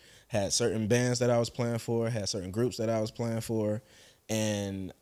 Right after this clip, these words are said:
it was, it really got to a point to where it was, like, too much, you know?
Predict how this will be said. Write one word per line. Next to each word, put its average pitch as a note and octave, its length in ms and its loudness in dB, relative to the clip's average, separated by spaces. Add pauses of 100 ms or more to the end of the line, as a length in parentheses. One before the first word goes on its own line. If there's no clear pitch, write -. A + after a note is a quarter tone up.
(580)
it A#2+ 200 2
was, A#2 300 0
it A#2+ 140 2
really B2+ 260 4
got A#2 220 4
to B2+ 120 0
a A2+ 40 0
point C#3+ 280 2
to A#2+ 80 2
where A#2 220 4
it A2 80 2
was, G#2 180 0
like, G#2+ 480 2 (180)
too C3 200 2
much, A#2+ 420 -2 (520)
you A2 120 2
know? A2 360 2